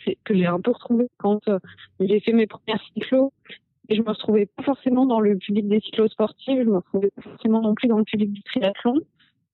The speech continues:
Et, euh, du coup, euh, du coup, c'est là aussi où j'ai commencé à changer un petit peu de pratique, où je me suis dit, tiens, bah, le gravel, c'est cool, il y a moins cet aspect compète, il y a moins cet aspect performance. Et, euh, à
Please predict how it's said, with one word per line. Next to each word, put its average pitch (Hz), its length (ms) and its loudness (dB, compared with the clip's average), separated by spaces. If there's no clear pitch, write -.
Et, 202 400 2
euh, 185 140 2
du 185 180 -4
coup, 269 580 2
euh, 185 260 2
du 196 140 -2
coup, 254 140 -2
c'est - 80 -14
là 226 220 0
aussi 220 360 -2
où 208 100 -2
j'ai 190 160 2
commencé 190 300 0
à 196 60 -8
changer 190 260 -4
un 185 140 0
petit - 140 -8
peu 185 80 0
de 190 80 -2
pratique, 247 540 0
où 185 340 -2
je 190 120 -8
me 190 120 4
suis - 200 -10
dit, 180 160 -20
tiens, 240 220 0
bah, 202 180 2
le 185 120 4
gravel, 180 460 -2
c'est 180 100 -2
cool, 254 540 0
il 214 40 -2
y 208 40 4
a 196 40 2
moins 208 200 2
cet - 100 -4
aspect 185 200 -2
compète, 240 540 0
il - 40 -4
y - 20 0
a 175 40 -2
moins 190 220 -6
cet 175 140 0
aspect - 180 -2
performance. 226 680 2
Et, 196 300 2
euh, 175 500 0
à - 420 -4